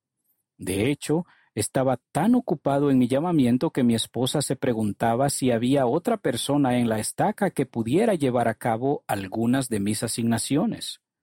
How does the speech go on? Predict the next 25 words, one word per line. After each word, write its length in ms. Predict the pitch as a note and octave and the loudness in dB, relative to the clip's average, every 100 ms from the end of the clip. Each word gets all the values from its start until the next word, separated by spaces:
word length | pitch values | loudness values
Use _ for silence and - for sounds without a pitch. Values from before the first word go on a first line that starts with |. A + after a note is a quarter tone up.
| _ _ _ _ _ _ _ _ _ _ - | _ _ _ _ _ _ _ _ _ _ -2
Una 220 | A2+ A2+ | 0 2
noche 400 | G#2 A#2+ - B2 | 2 0 0 -2
lluviosa, 760 | A2 G#2 B2+ C#3+ - G2+ G#2 - _ _ _ _ _ | 0 0 0 0 -2 -8 -12 -16 _ _ _ _ _
justo 360 | G3 - B3+ F3+ | -4 0 2 2
antes 320 | E3 F3+ D#3+ | 2 0 0
de 80 | D3 | 0
la 100 | A2 | 0
noche 340 | G#2+ B2+ - | 0 0 0
de 100 | D3+ | -2
hogar, 440 | D#3 A#2 G#2 A#2+ - _ _ | 0 -2 -2 -6 -10 _ _
sonó 420 | - B2+ G#2 G#2+ A2 | -6 -2 0 2 0
el 120 | G2 | 0
teléfono. 680 | G#2 F#2 - - - - - _ _ _ _ _ _ _ _ _ _ _ _ _ _ | -2 -2 -6 -10 -12 -14 -20 _ _ _ _ _ _ _ _ _ _ _ _ _ _
Un 160 | A#2+ A#2+ | 0 2
hermano 480 | G#2 G#2 A#2+ C#3 | 2 2 2 2
de 100 | C3 | 2
la 80 | A#2 | 0
estaca 460 | A2 - B2+ D3 C3+ | -2 -2 -2 -2 -2
que 160 | B2 | -2
estaba 400 | A2+ - C3 C3+ | -2 0 0 0
gravemente 800 | G#2+ G2 C#3 F#3 D3+ C3+ C3 B2+ | -2 -2 0 2 2 4 2 2
enfermo 580 | A2+ G#2+ - F3+ G2+ G#2+ | 2 0 0 0 0 2
necesitaba 680 | A#2 A2+ C3 C3 - C3 C3+ | 2 0 -2 -6 -2 0 2
una 220 | C3+ C#3 | 2 2
bendición 800 | B2+ B2 A#2 A2+ - F#3 C3+ G#2+ | 2 2 2 -2 -2 0 2 -2